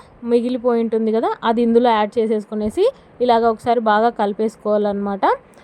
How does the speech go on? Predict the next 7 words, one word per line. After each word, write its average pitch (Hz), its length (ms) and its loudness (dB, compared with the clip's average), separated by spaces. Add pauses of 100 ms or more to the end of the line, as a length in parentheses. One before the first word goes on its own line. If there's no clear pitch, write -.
(100)
టమాటోస్ 233 560 2
అవన్నీ 226 340 2
పచ్చిగా 226 460 0
ఉంటాయి 208 360 0
కాబట్టి 208 420 0 (400)
అవన్నీ 226 360 4
పో-, 240 200 2